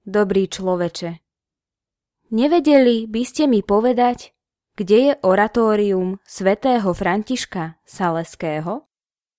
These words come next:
Milé slová chlapa úplne odzbrojili a ako vymenený povedal:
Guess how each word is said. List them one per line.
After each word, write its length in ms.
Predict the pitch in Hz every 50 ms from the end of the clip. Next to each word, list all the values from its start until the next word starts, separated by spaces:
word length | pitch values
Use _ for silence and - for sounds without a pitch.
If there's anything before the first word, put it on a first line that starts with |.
| _ _ _ _ _ _ _ _ _ _ _ _ _ 196
Milé 440 | 208 277 320 320 262 190 165 160 165
slová 680 | - - - 214 233 247 226 240 233 226 220 220 226 - _ _ _ _ _ _
chlapa 720 | - - - 208 190 190 190 - - 180 180 180 - _ - 247
úplne 640 | 269 302 330 320 - 302 285 254 240 233 - -
odzbrojili 800 | - 202 196 180 180 165 165 165 160 151 151 143 143 139 147 156 _ _ _ _ _ _ _ _ _ _ _ _ _ _ _ _
a 160 | - 160 156 151 -
ako 420 | - 247 330 - - - 160 135
vymenený 800 | 170 185 226 240 240 226 233 226 214 208 208 202 196 196 202 _ _ _ _ _ -
povedal: 640 | 175 160 143 143 147 143 143 135 143 143 160 156